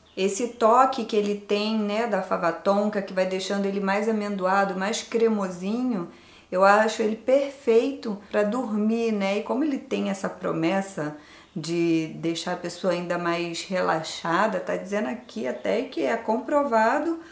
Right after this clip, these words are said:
por neurociência, né? Eu gosto bastante desse perfume pra dormir. Eu acho que ele realmente,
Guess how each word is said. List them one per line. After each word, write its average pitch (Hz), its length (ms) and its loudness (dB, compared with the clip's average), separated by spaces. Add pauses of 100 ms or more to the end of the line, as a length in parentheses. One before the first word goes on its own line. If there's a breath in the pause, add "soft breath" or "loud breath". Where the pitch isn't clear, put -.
(360 loud breath)
por 247 200 0
neurociência, 226 1200 0 (800 soft breath)
né? 165 340 -4 (600 soft breath)
Eu 202 160 2
gosto 226 320 4
bastante 294 460 2
desse 269 200 -4
perfume 240 440 -4
pra 226 180 2
dormir. 220 600 -2 (480 soft breath)
Eu 175 100 0
acho 190 220 2
que 220 100 0
ele 208 200 2
realmente, 254 1080 0